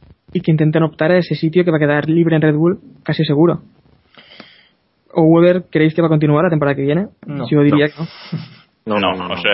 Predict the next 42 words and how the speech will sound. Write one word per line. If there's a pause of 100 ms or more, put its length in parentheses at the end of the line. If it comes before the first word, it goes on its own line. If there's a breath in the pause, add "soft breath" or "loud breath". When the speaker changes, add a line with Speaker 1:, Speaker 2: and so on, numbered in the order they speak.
(160)
Speaker 4:
y
está
clarísimo
porque, (240)
bueno,
lo
comentamos
después. (200)
Speaker 2:
Sí,
sí.
Speaker 4:
Eh,
da
igual.
<laughs> (640 loud breath)
Speaker 2:
Y
bueno,
aquí
también
tengo
el
nu-,
la
estadística
esta
que
os
comentaba
de
los
adelantamientos. (240)
Eh,
Jaime
Alguersuari
fue
el
piloto
más
adelantado
en
carrera, (120)
porque
salir